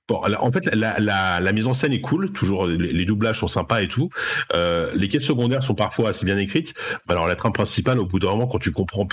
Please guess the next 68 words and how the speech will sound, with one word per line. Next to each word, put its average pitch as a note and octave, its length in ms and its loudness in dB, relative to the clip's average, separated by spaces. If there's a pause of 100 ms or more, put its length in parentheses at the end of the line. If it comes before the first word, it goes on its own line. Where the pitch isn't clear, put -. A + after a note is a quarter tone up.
(120)
en F#2+ 120 0
fait, C3 200 2
quand, F2+ 300 -4
quand A2+ 120 0
t'as A2+ 140 0
trois C3+ 360 0
objectifs A2+ 460 0
principaux A#2+ 500 0 (440)
et - 80 -2
qui - 120 -4
correspondent A2 340 2
à G2+ 40 0
trois A#2 260 0
actes B2 140 2
différents, G#2 420 0
tu G2 120 0
comprends F2 260 0
pas G2 60 2
pourquoi. A2 420 -2 (340)
Alors E2 160 0
que - 100 0
t'es, F2 280 0 (300)
tu, F#2 180 0
alors F2+ 220 -2
que - 60 0
tu - 120 -4
penses A2 160 0
encore A2+ 240 2
être G2 80 0
à G2+ 60 2
l'acte F2+ 180 0
un A2 220 2
et G2+ 80 0
que - 60 -2
t'as - 40 0
déjà F2+ 140 0
une F#2+ 100 0
quête G#2+ 140 0
de F#2+ 60 4
l'acte F2+ 260 0
trois A2 260 2
qui G#2 200 0
est, D2 40 -2
qui G#2+ 100 -2
est F#2+ 40 2
activée F2+ 320 -2
à - 20 0
l'autre E2+ 120 0
bout E2+ 100 2
de F2 100 0
la F2+ 60 2
map, A#2 160 0 (500)
tu - 120 -2
te - 80 0
dis, F2 140 0
bon, E2+ 140 0 (100)
ok, F2 200 0
je, D#2 180 0
c'est - 160 0
pas G#2+ 120 0
grave, F#2 220 2
je, E2 300 2
je, D#2+ 300 2
je E2+ 100 2
trace G#2 360 0
et E2 40 2
puis, D#2+ 300 0
euh, C#2+ 240 0